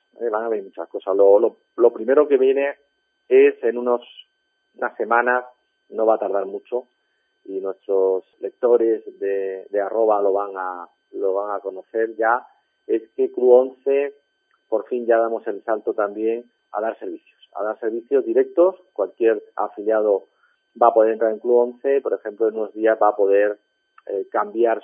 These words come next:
sus datos personales, su cambio de domicilio, eh, teléfono, el email, que son cosas que nos pasan a menudo, ¿no? Obviamente. Se nos ha pedido el carnet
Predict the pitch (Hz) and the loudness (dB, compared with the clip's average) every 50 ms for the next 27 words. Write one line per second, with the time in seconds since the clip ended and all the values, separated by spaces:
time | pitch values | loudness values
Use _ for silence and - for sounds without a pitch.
0 | - - 104 95 92 104 101 - 104 92 - - - - - 107 113 131 135 135 | -8 -12 -12 -8 -4 -4 -4 -4 -6 -8 -8 -10 -14 -12 -8 -4 -2 0 2 2
1 | 135 139 135 135 - 131 - 95 98 95 95 92 92 92 - _ - 135 135 127 | 2 2 0 -2 -6 -10 -10 -10 -8 -6 -8 -8 -10 -12 -16 _ -12 -10 -8 -4
2 | 120 123 120 120 120 120 117 - _ _ _ _ _ - - - - 95 92 107 | 2 6 6 8 8 6 2 -2 _ _ _ _ _ -10 -10 -8 -6 -4 -2 0
3 | 123 123 123 - 113 107 110 104 95 95 95 104 123 135 131 127 120 - - - | 0 0 0 -2 -6 -6 -4 -4 -6 -6 -4 -2 0 0 0 0 -2 -6 -12 -18
4 | - - - - 95 107 101 _ - - 101 - _ - 123 110 - - 101 92 | -18 -14 -10 -10 -10 -10 -10 _ -18 -20 -20 -14 _ -2 -2 -2 -2 -4 -12 -12
5 | 90 90 95 110 143 156 151 147 143 143 143 175 208 170 113 110 110 131 160 165 | -12 -12 -10 -6 -6 -4 -2 -2 -4 -4 -6 -8 -8 -6 -4 -4 -6 -6 -8 -10
6 | - - 170 214 220 _ _ _ _ _ _ _ _ _ - 123 117 113 107 - | -8 -8 -8 -8 -10 _ _ _ _ _ _ _ _ _ -6 -4 -4 -4 0 0
7 | 135 127 127 127 123 120 117 - 117 107 104 113 123 127 120 120 - | 2 4 4 4 4 4 4 2 2 0 0 0 -4 -4 -4 -6 -10